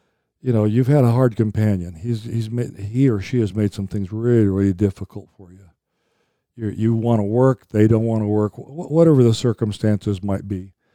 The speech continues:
But this key right here is probably a scripture that, that I've, I've used more, uh, in my, in my role, in my ecclesiastical roles, and just to,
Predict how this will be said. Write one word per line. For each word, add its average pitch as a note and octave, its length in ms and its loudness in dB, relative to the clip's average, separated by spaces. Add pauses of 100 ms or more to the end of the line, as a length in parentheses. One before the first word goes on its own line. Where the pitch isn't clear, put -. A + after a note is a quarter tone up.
(240)
But A#2+ 160 -20
this D3+ 240 2
key D3+ 300 4
right A2+ 260 4
here G#2 500 4 (840)
is A2+ 180 -2
probably D#3 640 -4
a G#2+ 100 2
scripture B2+ 640 0
that, G#2+ 300 0
that A2 180 -4 (160)
I've, A2 320 2
I've A2 240 2
used A2+ 240 -2
more, C3 480 -2 (260)
uh, G2+ 220 2
in G#2+ 240 2
my, F#2+ 320 -2 (160)
in A2 100 -8
my G2+ 140 -2
role, A2+ 560 -2
in A2 100 -4
my G2+ 80 -4
ecclesiastical A2+ 760 -2
roles, G#2+ 340 -2
and A2+ 220 -2
just C3 380 -4
to, G#2 120 -4